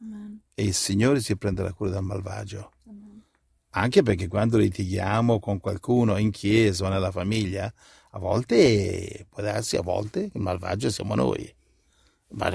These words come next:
Speaker 2: noi non la vediamo quella, ma il gi-, malvagio
Speaker 1: Eh,
Speaker 2: è sempre
Speaker 1: è sempre
Speaker 2: l'altro.
Speaker 1: l'altro.
Speaker 2: Noi sempre ragione,
Speaker 1: Eh, sì.
Speaker 2: l'altro sempre
Speaker 1: <laughs>
Speaker 2: torto.
Speaker 1: Giusto.
Speaker 2: Quindi al-, aspettare,
Speaker 1: Sì.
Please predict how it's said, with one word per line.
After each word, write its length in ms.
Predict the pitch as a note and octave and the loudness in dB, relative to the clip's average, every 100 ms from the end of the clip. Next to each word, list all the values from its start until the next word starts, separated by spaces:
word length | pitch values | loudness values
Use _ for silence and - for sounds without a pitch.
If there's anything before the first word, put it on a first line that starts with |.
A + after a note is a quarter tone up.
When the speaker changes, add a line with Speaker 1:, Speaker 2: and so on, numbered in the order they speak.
| F2+ | 4
Speaker 2:
noi 160 | A#2 | 6
non 140 | A#2 F#2+ | 6 4
la 80 | F#2 | -2
vediamo 480 | E2+ G2 B2 A2+ | 0 4 4 4
quella, 340 | F#2 G2+ F#2+ F#2 | 0 -4 -4 -4
ma 140 | F#2 | -4
il 80 | F2+ | -4
gi-, 80 | G#2+ | -4
malvagio 480 | A2 A2+ F3 F#3+ A#2+ | -4 0 2 4 2
Speaker 1:
Eh, 220 | - - | -2 -8
Speaker 2:
è 120 | D#3+ | -2
sempre 320 | - E3+ B2 | 2 4 4
Speaker 1:
è 60 | G2 | 2
sempre 0 | |
Speaker 2:
l'altro. 420 | F2 A2 G#2+ A2+ | 0 -4 0 0
Speaker 1:
l'altro. 360 | G#2 F#2+ - - | 0 -4 -2 6
Speaker 2:
Noi 380 | D#3+ F#3+ G3+ A#2 | 8 8 6 4
sempre 420 | - B2 A2 G#2+ | 2 2 2 0
ragione, 440 | G2+ F2+ G2+ G2 | 0 -2 -2 -2
Speaker 1:
Eh, 20 | G#2 | 2
sì. 60 | |
Speaker 2:
l'altro 420 | C3 D#3+ - - | 4 2 2 -2
sempre 500 | G#2+ - G2+ F#2+ G2+ | -2 -2 -2 -2 -4
Speaker 1:
<laughs> 20 | - | -2
Speaker 2:
torto. 360 | F#2+ F#2 - | -4 -4 -6
Speaker 1:
Giusto. 400 | G2+ - - - | -8 -8 -14 -4
Speaker 2:
Quindi 320 | G3+ D#3+ C#3+ D3 | 4 6 6 4
al-, 720 | B2+ B2 B2 A#2+ B2+ C3 C#3 - - | 4 4 6 6 4 2 0 -6 -8
aspettare, 880 | G#2+ - F#2+ - F#2+ F#2 A2+ F3 E3 _ - | -8 -8 -12 -12 -12 -6 0 0 0 _ -20
Speaker 1:
Sì. 200 | - | -20